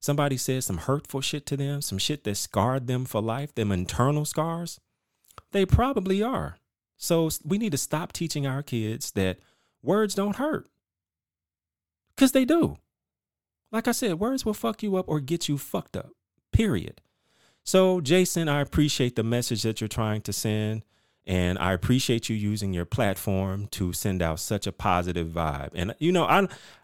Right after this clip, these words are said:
I don't beat anybody up for how they react or don't react to something. Everybody reacts the way they react, and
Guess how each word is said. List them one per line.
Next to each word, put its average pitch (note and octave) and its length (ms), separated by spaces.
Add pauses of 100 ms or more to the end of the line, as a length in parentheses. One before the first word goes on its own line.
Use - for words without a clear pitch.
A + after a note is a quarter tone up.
(120)
I A3 120
don't F3 160
beat G#2 180
anybody D2 500
up C#2 180
for D#2+ 120
how D#2 160
they D2+ 140
react D2 420
or D2 100
don't D2+ 240
react D2 340
to C#2+ 80
something. D#2 280
Everybody G#2+ 400
reacts F#2 640
the F2 100
way E2+ 240
they E2 160
react, D#2 500 (320)
and D2+ 380